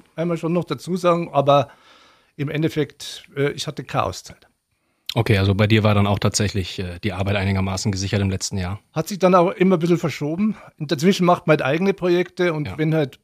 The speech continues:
Speaker 1: Filme, ich hab fünf Dokus gehabt, die kamen natürlich alle gleichzeitig. <laughs> Und irgendwann merkst du es dann schon, wenn du zwölf, vierzehn, sechzehn Stunden am Tag arbeitest und dann stehst du vorm Kühlschrank und denkst, warum bin ich eigentlich hier? <laughs>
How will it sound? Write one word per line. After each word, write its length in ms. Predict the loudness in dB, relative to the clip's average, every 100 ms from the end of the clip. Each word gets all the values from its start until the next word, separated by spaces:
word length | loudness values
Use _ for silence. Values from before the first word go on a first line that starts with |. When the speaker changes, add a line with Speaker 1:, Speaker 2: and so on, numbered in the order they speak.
| _ _ _ _
Speaker 1:
Filme, 460 | 2 2 4 2
ich 100 | 0
hab 80 | -8 -14 _
fünf 300 | 0 2 2
Dokus 400 | 0 0 0 -2
gehabt, 200 | -4 -6
die 40 | -4
kamen 220 | 0 2
natürlich 400 | 2 2 0 -4 -4
alle 200 | -2 -2
gleichzeitig. 680 | -2 -2 -4 -6 -6 -8 -8 -8 -8
<laughs> 1000 | -10 -10 -6 -4 -2 -4 -2 -4 0 0 0 -6 -8 -8 -10 -14 -16 -20 -20 -20 _
Und 380 | 0 2 2 0
irgendwann 360 | 2 4 4
merkst 240 | 4 4 2
du 40 |
es 60 | 2
dann 140 | 2
schon, 220 | 4 2
wenn 100 | 4
du 60 | 2
zwölf, 340 | 4 4 4
vierzehn, 360 | 4 2 2 0
sechzehn 340 | 0 -2 -4
Stunden 360 | -4 -2 -2 0
am 120 | -2
Tag 220 | 0 -2 2
arbeitest 560 | 4 4 4 -2 -4
und 200 | -6 -2
dann 100 | -2
stehst 280 | -2 -4 -4
du 60 | -4
vorm 200 | -6 -2
Kühlschrank 380 | -2 2 0
und 100 | 0
denkst, 160 | -6 -4
warum 220 | -4 -4 -2
bin 120 | -4
ich 160 | -4
eigentlich 300 | -10 -12 -12
hier? 220 | -12 -14 -14 _ _ _
<laughs> 100 | -6